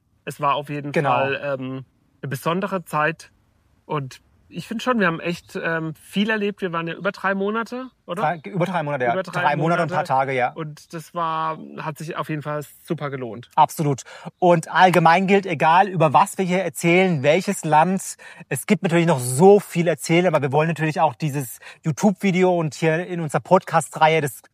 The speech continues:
Speaker 2: bisschen kurz halten, damit's auch spannend bleibt. Wenn natürlich Fragen auftauchen und wenn ihr noch mehr Details, äh, hören möchtest, frag uns gerne, oder?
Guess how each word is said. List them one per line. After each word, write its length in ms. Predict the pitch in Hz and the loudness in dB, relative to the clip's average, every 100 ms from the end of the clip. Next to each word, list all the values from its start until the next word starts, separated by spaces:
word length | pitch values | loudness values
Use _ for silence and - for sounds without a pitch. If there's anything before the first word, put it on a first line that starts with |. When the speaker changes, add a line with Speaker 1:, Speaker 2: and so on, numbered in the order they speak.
| _ _ - | _ _ -4
Speaker 2:
bisschen 440 | 170 - 156 135 | -2 0 -2 -2
kurz 360 | - 269 - 190 | 2 2 4 6
halten, 500 | 175 175 - 185 165 | 6 6 0 0 0
damit's 220 | 147 151 | 0 0
auch 100 | 135 | -2
spannend 460 | - 180 175 180 156 | 2 2 4 0 2
bleibt. 400 | 170 170 - - _ _ | 4 4 0 -20 _ _
Wenn 240 | 127 170 165 | 2 4 4
natürlich 240 | 156 147 | -2 -4
Fragen 500 | - 139 160 202 208 | -4 6 6 6 6
auftauchen 960 | 185 180 - - 170 175 165 165 165 165 _ _ _ | 6 6 2 2 4 4 2 0 0 -2 _ _ _
und 240 | 170 156 147 | 2 4 2
wenn 100 | 156 | 2
ihr 60 | |
noch 140 | 156 147 | 2 2
mehr 200 | 151 190 | 4 4
Details, 600 | 160 - 170 180 - 220 | 2 2 4 2 -4 -2
äh, 340 | 185 170 165 | 2 2 0
hören 440 | 190 143 170 156 147 | -4 4 4 4 4
möchtest, 800 | 170 202 - 185 - - - - _ | 4 2 0 0 0 -12 -16 -18 _
frag 340 | - - 180 220 | -12 2 4 4
uns 220 | 202 - | 0 2
gerne, 400 | 190 185 202 190 | 4 4 2 -2
oder? 300 | 151 240 339 | 2 2 2